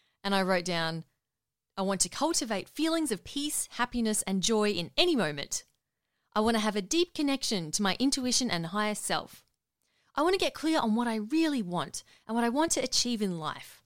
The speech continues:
And I wanna get clear on some business questions. And I went in, I wrote that down and I was like, "Yes, this is what I'm gonna learn."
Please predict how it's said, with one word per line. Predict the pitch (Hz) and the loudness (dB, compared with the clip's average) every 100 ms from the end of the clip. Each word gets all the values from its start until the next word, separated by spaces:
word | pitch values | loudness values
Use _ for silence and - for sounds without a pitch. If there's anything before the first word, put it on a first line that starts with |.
| _ _ _ _ _ _ - | _ _ _ _ _ _ -4
And | 233 | 0
I | |
wanna | 269 294 | 2 2
get | 285 - | 0 -2
clear | - 277 | -2 0
on | 254 | 0
some | - 208 | -2 -4
business | 269 240 233 | -2 -2 -4
questions. | - 165 - - - - - _ _ _ _ _ _ _ _ _ _ _ _ _ _ _ _ _ _ _ | -4 -6 -6 -8 -10 -14 -14 _ _ _ _ _ _ _ _ _ _ _ _ _ _ _ _ _ _ _
And | 208 | 0
I | 214 | 2
went | 233 247 | 4 2
in, | 226 | 2
I | 185 | 2
wrote | 220 233 | 2 2
that | 220 190 | 0 0
down | 190 | -2
and | 175 | -2
I | |
was | 165 | -4
like, | 160 - | -8 -10
"Yes, | 214 | -10
this | - 202 | -6 -4
is | 208 | -2
what | 202 | -2
I'm | |
gonna | 185 175 170 | -2 -2 -2
learn." | 175 151 | -4 -4